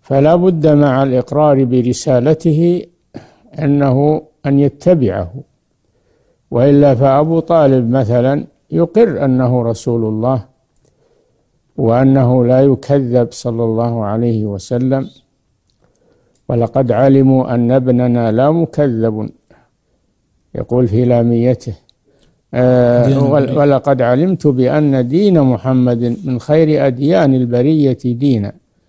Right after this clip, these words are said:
Speaker 1: إلا أنه قال: "لولا الملامة أو حذار مسبة لرأيتني سمحا بذاك مبينا". فما منعه أن ينطق باتباعه إلا أنه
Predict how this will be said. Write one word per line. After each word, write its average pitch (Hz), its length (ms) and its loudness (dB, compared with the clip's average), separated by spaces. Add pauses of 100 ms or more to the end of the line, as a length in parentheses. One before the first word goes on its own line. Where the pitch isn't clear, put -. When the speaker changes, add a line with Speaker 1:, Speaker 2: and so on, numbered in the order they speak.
(400)
Speaker 1:
إلا 214 300 2
أنه 208 320 2
قال: 170 360 2
"لولا 214 300 4
الملامة 131 920 2 (260)
أو 131 120 -4
حذار 139 540 2
مسبة 147 680 -2
لرأيتني 139 1000 -2
سمحا 160 520 -6
بذاك 123 800 -4 (100)
مبينا". 151 460 -2 (580)
فما 220 320 2
منعه 151 760 2
أن 131 100 2
ينطق 143 500 0
باتباعه 135 1040 0 (360)
إلا 156 400 0
أنه 160 520 0